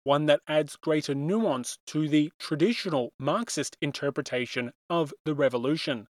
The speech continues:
Edmonds believed that the classic interpretation of the revolution, that being the Marxist interpretation, at times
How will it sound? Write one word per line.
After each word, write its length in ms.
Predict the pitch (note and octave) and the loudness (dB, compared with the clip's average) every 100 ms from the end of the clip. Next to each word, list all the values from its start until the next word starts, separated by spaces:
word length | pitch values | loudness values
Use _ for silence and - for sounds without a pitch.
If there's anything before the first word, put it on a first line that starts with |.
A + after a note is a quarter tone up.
| _ _ _ _ _ _ _ _ | _ _ _ _ _ _ _ _
Edmonds 380 | G#3+ A3+ D4 C4+ | 2 4 4 2
believed 540 | - E3 C#3 C3 C3 - _ _ | 2 0 0 -2 -6 -16 _ _
that 200 | - F3 | 2 4
the 180 | D#3 E3 - | 0 0 -10
classic 500 | - A3 - C4+ A3 | -4 -4 -2 -4 -4
interpretation 800 | F3+ D3+ - C3 C3+ B2 B2+ A#2 _ | -2 -2 -2 -2 -2 -2 -6 -8 _
of 200 | C#3 C3 | -2 -2
the 80 | C3 | 0
revolution, 680 | B2+ A#2+ A#2 A#2 - G2+ A#2 _ _ _ C3+ | 2 2 -2 -4 -8 -14 -18 _ _ _ 0
that 180 | B2 | 0
being 300 | - C#3 C#3 | 0 -2 0
the 80 | B2+ | -2
Marxist 500 | B2+ C#3+ - C3 - | 0 -2 -2 -6 -6
interpretation, 800 | B2+ - C3 C3 D3 C3+ B2+ A2+ - _ _ _ | -6 -4 -4 -2 -2 -2 -4 -8 -12 _ _ _
at 140 | - D#3 | -4 -4
times 460 | - A#3 A#3+ G3 | -2 0 0 -2